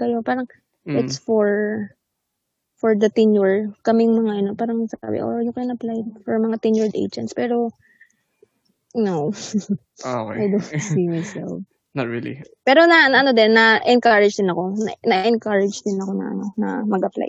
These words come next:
Speaker 1: din. Pero,
Speaker 2: Mm.
Speaker 1: no.
Speaker 2: Ito kasi yung perks sa B P O,
Speaker 1: Okay,
Speaker 2: ano?
Speaker 1: random
Speaker 2: Ah,
Speaker 1: lang.
Speaker 2: unlike sa mga conventional companies na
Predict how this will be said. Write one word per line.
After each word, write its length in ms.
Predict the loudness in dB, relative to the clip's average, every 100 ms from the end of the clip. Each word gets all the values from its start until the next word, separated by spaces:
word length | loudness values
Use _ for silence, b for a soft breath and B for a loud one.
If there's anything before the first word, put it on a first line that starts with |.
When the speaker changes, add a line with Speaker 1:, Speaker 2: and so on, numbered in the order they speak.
| -8
Speaker 1:
din. 100 | -8
Pero, 140 | -6 -6 -8 _ -8
Speaker 2:
Mm. 340 | -6 -6 -8 -14 _ -12
Speaker 1:
no. 180 | -8 -10 _ _ _ _ _
Speaker 2:
Ito 300 | -10 -4 -4
kasi 160 | -2 -4
yung 80 | -2
perks 240 | -6 -6
sa 140 | -6 0
B 80 | 0
P 160 | 0 0
O, 20 |
Speaker 1:
Okay, 140 | 0
Speaker 2:
ano? 60 | 0
Speaker 1:
random 260 | -2 -4 -4
Speaker 2:
Ah, 60 | -2 -2 -2 -2
Speaker 1:
lang. 100 | -4
Speaker 2:
unlike 220 | -4 -8
sa 160 | -8
mga 320 | -6 -6 -6 -8
conventional 540 | -8 -6 -8 -6 -8
companies 640 | -6 -8 -6 -8 -10 -10 -10
na 400 | -10 -8 -10